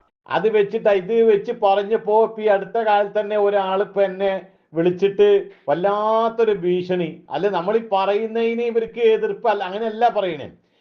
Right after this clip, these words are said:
ഈ പറഞ്ഞതിന് ഇവര് ആയത്ത് കൊണ്ടോ ഹദീസ് കൊണ്ടോ വ്യക്തമായിട്ട് തെളിവ് പറയുക, അല്ലെങ്കിൽ അതുമായിട്ട് ഒരു ആരോഗ്യപരമായ ചർച്ച ഉണ്ടല്ലോ, ആ ചർച്ചയൊന്നുമല്ല. പിന്നെ എന്താ വിഷയം? ഇവർക്ക് തലകെട്ട് കെട്ടാൻ പാടില്ല എന്നാ.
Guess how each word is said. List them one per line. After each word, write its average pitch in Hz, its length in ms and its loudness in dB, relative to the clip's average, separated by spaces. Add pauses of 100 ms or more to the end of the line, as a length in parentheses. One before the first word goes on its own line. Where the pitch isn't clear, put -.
(160)
ഈ 127 260 -10
പറഞ്ഞതിന് 196 580 0
ഇവര് 214 180 0
ആയത്ത് 190 420 -2
കൊണ്ടോ 202 260 2
ഹദീസ് 180 480 -4
കൊണ്ടോ 185 300 2
വ്യക്തമായിട്ട് 185 760 -2
തെളിവ് 180 320 -2
പറയുക, 180 260 0
അല്ലെങ്കിൽ 175 260 -2
അതുമായിട്ട് 196 600 0
ഒരു 214 200 4
ആരോഗ്യപരമായ 226 960 4
ചർച്ച 226 320 0
ഉണ്ടല്ലോ, 170 460 -2 (480)
ആ 208 220 0
ചർച്ചയൊന്നുമല്ല. 226 680 2
പിന്നെ 208 300 -2
എന്താ 202 200 2
വിഷയം? 208 400 2
ഇവർക്ക് 202 360 -2
തലകെട്ട് 208 420 2
കെട്ടാൻ 196 300 0
പാടില്ല 165 340 0
എന്നാ. 123 200 -8